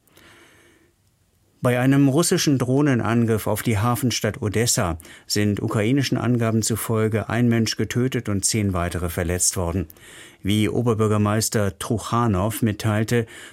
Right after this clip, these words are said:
sollen durch die Einschläge nicht nur Wohngebäude,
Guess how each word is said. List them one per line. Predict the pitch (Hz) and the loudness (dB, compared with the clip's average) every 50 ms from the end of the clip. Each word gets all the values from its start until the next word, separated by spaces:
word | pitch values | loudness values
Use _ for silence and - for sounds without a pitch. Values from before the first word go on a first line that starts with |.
| - - | -14 -6
sollen | - 110 104 104 101 104 104 107 | -2 0 2 2 2 2 2 2
durch | 107 107 101 | 0 0 -2
die | - - - | -2 -4 -2
Einschläge | - 101 113 120 - - 120 113 113 107 110 104 | -2 0 0 0 0 0 0 0 0 2 2 2
nicht | 107 110 107 - | 2 0 -2 -2
nur | - 110 92 87 80 | -2 -2 0 0 0
Wohngebäude, | 87 101 110 117 127 120 127 110 113 117 117 120 123 131 131 123 | 0 2 2 2 2 2 2 2 2 2 2 2 2 2 0 0